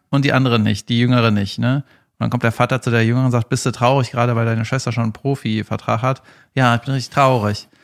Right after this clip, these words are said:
„Ja, ich verspreche dir, deine Schwester wird irgendwann Wimbledon gewinnen.“ Und die so, „Ja, ich weiß.“ Und der Vater, „Ich verspreche dir, du wirst die beste Tennisspielerin aller Zeiten.“ Und wir so, „Okay.“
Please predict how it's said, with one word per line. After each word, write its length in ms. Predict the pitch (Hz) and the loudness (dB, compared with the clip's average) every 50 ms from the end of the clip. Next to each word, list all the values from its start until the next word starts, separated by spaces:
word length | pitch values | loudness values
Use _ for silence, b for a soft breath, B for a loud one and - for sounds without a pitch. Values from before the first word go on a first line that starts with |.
| b b b b b - | b b b b b -2
„Ja, 180 | 127 135 131 | -2 0 0
ich 140 | 135 - - | -2 -4 -4
verspreche 420 | - 123 - - 151 160 160 170 | -4 -4 -4 -2 -2 -2 -2 -2
dir, 180 | 135 127 135 143 | -4 -2 -2 -2
deine 200 | 135 123 120 120 | -2 -4 -4 -4
Schwester 580 | - - 135 139 - - 135 131 139 147 139 127 | -4 -6 -6 -6 -4 -4 -4 -2 -2 -2 -2 -2
wird 120 | 127 123 | -4 -4
irgendwann 340 | 151 139 135 139 135 131 131 | -2 -2 -2 0 0 0 0
Wimbledon 440 | 139 147 143 131 123 - - - 104 | 0 0 0 0 -2 -2 -4 -6 -6
gewinnen.“ 440 | 101 98 92 98 95 95 92 107 - _ _ _ _ _ _ - | -4 -4 -4 -4 -4 -4 -6 -8 -12 _ _ _ _ _ _ -6
Und 220 | 123 117 117 113 | -4 -4 -4 -2
die 120 | 120 120 | -2 -2
so, 240 | 117 131 127 120 117 - _ _ _ | -2 0 -2 -4 -4 -8 _ _ _
„Ja, 200 | 131 123 117 113 | -2 0 0 0
ich 120 | 110 - - | 0 -2 -2
weiß.“ 460 | 117 113 110 107 107 - - - _ _ _ _ _ _ _ _ _ _ | -2 -2 0 -2 -2 -6 -10 -16 _ _ _ _ _ _ _ _ _ _
Und 60 | - 113 | -4 -4
der 80 | 113 | -2
Vater, 340 | - 127 127 143 139 117 120 | -2 -2 -2 -2 -4 -4 -4
„Ich 80 | 123 - | -4 -4
verspreche 400 | 123 113 - - 143 135 139 123 | -4 -4 -4 -4 -4 -4 -4 -4
dir, 260 | 123 147 160 160 160 | -4 -2 -2 -2 -2
du 180 | 143 135 135 131 | -2 -4 -4 -4
wirst 160 | 131 135 - | -4 -4 -6
die 60 | - 117 | -6 -8
beste 280 | - 123 120 - 123 113 | -6 -6 -6 -6 -8 -8
Tennisspielerin 600 | - - 123 117 104 - - 110 110 104 107 107 | -8 -6 -6 -6 -6 -8 -6 -6 -4 -4 -6 -6
aller 240 | - 104 98 95 | -6 -6 -6 -6
Zeiten.“ 420 | - - - 101 - - - - 113 _ _ _ _ _ _ _ _ _ _ _ | -8 -8 -10 -10 -10 -10 -14 -18 -20 _ _ _ _ _ _ _ _ _ _ _
Und 80 | - 104 | -10 -8
wir 60 | 98 98 | -6 -6
so, 160 | 104 107 113 _ _ _ _ _ _ - | -6 -6 -8 _ _ _ _ _ _ -8
„Okay.“ 260 | 131 131 - - | -8 -8 -8 -12